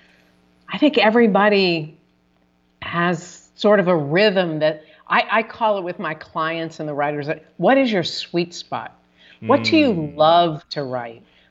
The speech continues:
Speaker 1: What
Speaker 2: Yeah.
Speaker 1: makes you happy when you're writing? What writing of yours is most successful?
Speaker 2: Hmm.
Speaker 1: That's where you should live. That's where you should stay. It is in a, in a broad industry sense, easier to go from comedy to drama,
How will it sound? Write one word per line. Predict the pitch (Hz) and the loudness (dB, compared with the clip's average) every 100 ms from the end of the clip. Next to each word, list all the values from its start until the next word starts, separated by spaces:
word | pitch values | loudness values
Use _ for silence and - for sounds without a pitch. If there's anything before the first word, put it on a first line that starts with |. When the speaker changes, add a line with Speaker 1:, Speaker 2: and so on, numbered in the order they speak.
| _ | _
Speaker 1:
What | 330 220 | 0 2
Speaker 2:
Yeah. | 247 | 0
Speaker 1:
makes | 262 - | 0 -2
you | 214 165 - - | -4 -6 -10 -4
happy | 170 175 170 147 | -4 -2 -6 -8
when | 143 139 139 | -8 -12 -12
you're | 139 135 | -12 -12
writing? | 131 127 131 _ _ _ - | -14 -18 -20 _ _ _ -2
What | 160 269 320 - _ _ _ | 4 4 4 -6 _ _ _
writing | 165 160 214 208 196 | -4 0 0 0 -4
of | 170 156 | -4 -4
yours | 175 175 170 | -4 -4 -6
is | 135 | -8
most | 165 156 170 180 - | -6 -2 -2 -4 -8
successful? | - 156 - - 151 143 - - - - _ _ _ _ _ | -8 -8 -12 -10 -10 -10 -16 -18 -18 -18 _ _ _ _ _
Speaker 2:
Hmm. | 110 131 | -4 2
Speaker 1:
That's | 214 269 277 277 - - | 2 4 2 0 -4 -4
where | 185 170 156 | 0 2 2
you | |
should | - 156 - | -2 -6 -6
live. | 139 123 - _ | -6 -6 -10 _
That's | 190 240 247 156 - 175 | 0 2 0 -2 -4 0
where | 160 147 | 0 0
you | |
should | 139 143 - | -2 -6 -10
stay. | - 143 131 - _ - - - - | -8 -6 -6 -10 _ -20 -20 -4 0
It | 196 | 4
is | 226 233 226 | 6 6 4
in | 220 185 | 0 0
a, | 170 165 165 - | 0 -2 -8 -8
in | 160 | -4
a | 160 156 127 | -2 -4 0
broad | 175 180 175 156 | 4 4 4 0
industry | 202 185 180 175 - 160 | -6 -6 -6 -8 -8 -8
sense, | - 160 151 143 - - _ _ | -6 -6 -6 -10 -16 -20 _ _
easier | 233 240 240 233 202 | 0 2 2 2 2
to | 180 | 2
go | 151 170 160 156 | 2 4 4 4
from | 156 - 147 135 | -2 -8 -10 -10
comedy | - 175 165 165 160 151 | -12 -6 -4 -4 -4 -4
to | 143 | -6
drama, | 123 139 156 175 247 311 | -4 -2 0 0 -2 -4